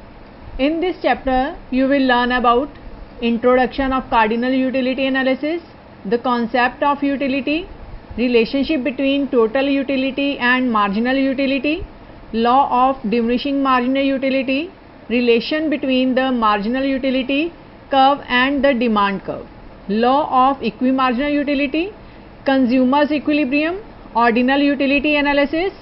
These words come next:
basic difference between utility analysis and indifference curve analysis. Today we will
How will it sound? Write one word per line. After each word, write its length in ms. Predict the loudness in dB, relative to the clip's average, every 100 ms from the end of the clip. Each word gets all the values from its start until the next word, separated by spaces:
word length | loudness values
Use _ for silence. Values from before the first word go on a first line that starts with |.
| -20 -20 -20 -14 -2
basic 460 | 4 4 2 -2 0
difference 480 | -2 0 0 0 -2
between 420 | -2 0 0 2
utility 540 | 0 0 0 0 0
analysis 500 | 0 0 0 0 -2 0
and 300 | 2 2 0
indifference 640 | 0 0 0 0 -2 -2 -8 0
curve 280 | 2 2 0
analysis. 580 | -2 0 -2 -4 -10 -12 -18 -20 -20 -20 -20 -20 -20 -20 -20 -20 -20 -4
Today 240 | 0 2
we 160 | 2 0
will 320 | 2 2 0